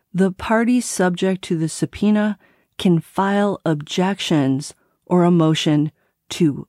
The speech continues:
quash, which is what Bethany Funk is doing. Common grounds for filing a motion to quash are that the individual is outside the subpoena range or that the items to be produced are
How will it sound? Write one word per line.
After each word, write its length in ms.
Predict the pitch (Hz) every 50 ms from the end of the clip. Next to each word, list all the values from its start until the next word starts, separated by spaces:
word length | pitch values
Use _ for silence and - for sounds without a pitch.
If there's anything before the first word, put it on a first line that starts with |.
| _ _ -
quash, 680 | - - - 156 156 147 123 - - - - - - -
which 260 | - 165 160 - -
is 180 | 165 160 147 -
what 280 | 151 151 151 143 - - -
Bethany 580 | - 151 - 156 147 151 - 175 160 160 156 151
Funk 520 | 147 - - 147 139 139 135 - - - - _
is 220 | - 151 135 - 139
doing. 500 | - 147 147 147 147 139 127 110 - -
Common 360 | - 185 175 196 220 226 233
grounds 420 | - 196 190 175 165 160 160 160 -
for 220 | - - 170 165
filing 480 | 156 - - 160 160 165 170 170 175 175
a 100 | - -
motion 400 | 165 156 143 156 156 - 160 143 143
to 120 | - 151
quash 680 | - - - - - 165 170 175 143 110 135 147 - -
are 440 | 180 185 185 165 139 127 127 135 151 _
that 300 | - 180 180 170 160 156
the 240 | 156 175 165 156 - -
individual 720 | 175 190 185 185 170 185 185 170 185 185 175 170 165 -
is 200 | - 160 151 - - -
outside 640 | - 170 175 165 - - - 180 170 165 165 156 156
the 100 | - 156
subpoena 640 | - - - 156 139 - - 180 180 185 190 196 208
range 640 | 214 220 220 220 220 220 220 226 214 - - - _ _ -
or 160 | 190 190 185
that 240 | 170 175 170 165 -
the 220 | - 180 170 - -
items 440 | - 170 180 180 190 196 196 185 -
to 100 | - 185
be 160 | 160 170 156
produced 560 | - - - 160 139 151 170 190 185 - -
are 180 | 165 147 135